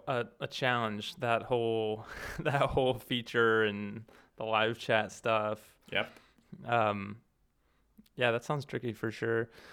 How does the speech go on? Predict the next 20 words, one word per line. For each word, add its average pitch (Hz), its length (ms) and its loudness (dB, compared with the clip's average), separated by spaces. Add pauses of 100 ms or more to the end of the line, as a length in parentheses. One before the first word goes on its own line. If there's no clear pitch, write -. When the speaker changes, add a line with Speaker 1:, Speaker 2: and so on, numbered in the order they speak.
(140)
Speaker 1:
I, 143 280 6
I've 190 100 2
just 208 160 -6
been 139 160 -2
thinking 127 280 -4
about 117 320 4
how 120 580 0
<clears throat> - 1400 -10
it 123 140 -10
does 131 200 -4
kinda 160 240 -6
get 117 220 2
harder. 123 520 0 (280)
Um, 117 400 0 (560)
<laughs> 247 560 -2
like, 135 380 4
um, 120 400 2 (1500)
um, 117 800 0
like, 139 200 2
basically, 143 720 2